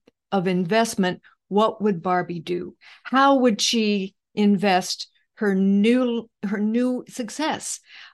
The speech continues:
um, of perhaps a billion dollars herself? Now, wouldn't it be interesting if Barbie became the first woman investor,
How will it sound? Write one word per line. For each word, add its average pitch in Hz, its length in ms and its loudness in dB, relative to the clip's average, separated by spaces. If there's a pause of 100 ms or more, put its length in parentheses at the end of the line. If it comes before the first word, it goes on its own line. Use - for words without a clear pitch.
um, 202 420 0 (220)
of 214 280 -2
perhaps 220 840 -2 (680)
a 233 80 2
billion 220 480 4
dollars 208 400 0
herself? 208 460 -2
Now, 196 280 0 (1000)
wouldn't 214 340 -2
it 233 160 -2
be 214 120 -2
interesting 190 840 -4 (420)
if 208 340 0
Barbie 202 920 0 (300)
became 208 600 2
the 185 140 0
first - 840 -4 (500)
woman 208 420 0
investor, 214 760 -2